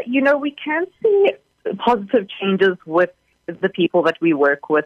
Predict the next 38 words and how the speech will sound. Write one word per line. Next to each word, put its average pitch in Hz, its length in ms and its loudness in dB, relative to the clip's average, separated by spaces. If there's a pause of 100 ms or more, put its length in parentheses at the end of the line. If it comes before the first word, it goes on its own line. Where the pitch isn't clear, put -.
There 175 180 0
is 196 240 0
a 233 80 2
lot, 185 300 0 (160)
um, 160 320 0
especially 233 360 -2
with 269 160 0
the 208 80 -2
youth. 160 320 0
You 170 120 2
know, 156 100 2
that's, 165 220 -2 (100)
that's 180 220 -2
the 214 80 -4
nice 175 320 -2
thing 170 200 -4
is 151 100 -2 (100)
often 262 320 -2
it's 262 200 -4
the 185 60 0
children 190 560 0
bringing 185 340 -2
their 175 160 0
animals 170 420 -2
to 196 80 0
the 165 60 0
mobile 156 360 0 (100)
clinics 175 320 -2 (540)
because 160 500 0 (140)
their 156 140 2
parents 143 380 0
are 143 100 2
working, 202 680 0 (420)
and 151 380 0
we 156 220 0 (140)
see 180 300 0
some, 170 360 0
uh, 143 240 4